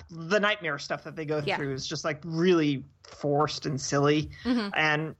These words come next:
Speaker 1: especially in Thor's case, it just, it's just pathetic. Poor
Speaker 2: Mm.
Speaker 1: Thor. Um,
Speaker 2: But I don't care because it gave us Peggy and Cap again. And as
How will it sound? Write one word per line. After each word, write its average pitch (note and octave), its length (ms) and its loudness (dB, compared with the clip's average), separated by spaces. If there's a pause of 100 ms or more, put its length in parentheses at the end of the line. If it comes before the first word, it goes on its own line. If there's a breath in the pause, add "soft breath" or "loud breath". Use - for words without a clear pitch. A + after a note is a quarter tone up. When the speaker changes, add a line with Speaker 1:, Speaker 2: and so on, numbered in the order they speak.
Speaker 1:
especially A#3 420 2
in F3 100 -2
Thor's F#3 300 0
case, A#3 320 -2
it D3+ 180 -10
just, - 320 -4 (120)
it's - 460 -4
just - 340 -10
pathetic. C#3 640 -4 (100)
Poor G3 220 -2
Speaker 2:
Mm. G3 120 -8
Speaker 1:
Thor. D3 380 0 (500 loud breath)
Um, G#4 280 8
Speaker 2:
But G4 320 6
I F4+ 160 6
don't F#4 260 2
care E4+ 420 4
because C#4+ 460 2
it D4 160 0
gave D4+ 240 0
us C#4+ 240 0 (200 loud breath)
Peggy F4 460 -2
and E4 120 -8
Cap - 440 0
again. D4 540 2
And C4+ 320 4
as C4+ 80 4